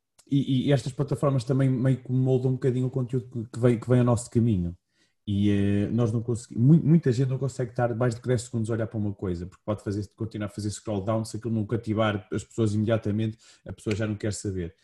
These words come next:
E, hum, existe cada vez mais criadores de conteúdo, de todo o tipo, não é? E, e cada vez menos procura, acho eu,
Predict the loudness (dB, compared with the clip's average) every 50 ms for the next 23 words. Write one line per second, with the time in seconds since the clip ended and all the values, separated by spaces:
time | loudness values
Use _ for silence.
0 | _ _ -20 -20 -20 _ _ -6 -2 2 4 4 4 4 2 2 0 0 -2 -4
1 | -6 _ _ _ _ _ _ _ _ _ _ _ _ _ _ _ _ _ _ _
2 | _ _ _ _ _ -4 0 2 4 4 4 2 2 2 2 4 6 6 4 4
3 | 4 2 2 2 0 0 -2 -6 -2 2 4 4 6 6 4 4 2 0 2 2
4 | 2 2 _ 0 2 2 2 2 0 -6 -10 -10 -10 -10 -6 2 4 4 4 4
5 | 0 -4 -4 -4 -4 -4 -6 -16 -16 _ _ _ _ _ -6 -4 -4 -4 -8 _
6 | _ _ _ _ _ _ _ _ _ _ 0 4 4 4 4 4 0 2 2 2
7 | 2 2 2 2 0 -2 -2 -2 -2 -2 -2 -4 -6 -10 -20 _ _ _ _ _
8 | _ _ _ _ _ _ _ _ _ _ -4 0 0 0 0 0 -2 -2 0 0
9 | 0 0 -2 -4 -8 -8 -6 -2 0 0 0 -2 -4